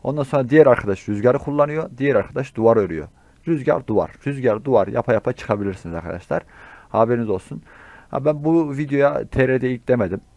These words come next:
Çünkü bu daha önce yapılmış bir şey olduğu için ben öyle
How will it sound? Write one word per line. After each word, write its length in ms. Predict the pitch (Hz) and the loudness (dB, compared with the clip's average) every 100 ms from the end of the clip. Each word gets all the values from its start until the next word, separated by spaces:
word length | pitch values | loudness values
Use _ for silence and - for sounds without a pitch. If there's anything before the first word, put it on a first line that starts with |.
| _ _ _ _ _ _ _ _ _ - 113 | _ _ _ _ _ _ _ _ _ -18 -16
Çünkü 260 | - 117 117 | -10 -8 -6
bu 120 | 110 | 0
daha 180 | 117 120 | 0 0
önce 180 | 120 117 | 0 2
yapılmış 440 | 110 - 110 - | 0 0 -8 -8
bir 40 | - | -8
şey 160 | 107 | -4
olduğu 240 | 107 104 101 | -4 -4 -8
için 280 | - 104 - _ _ _ _ | -10 -14 -14 _ _ _ _
ben 140 | 107 104 | -6 -4
öyle 260 | 98 - | -2 -4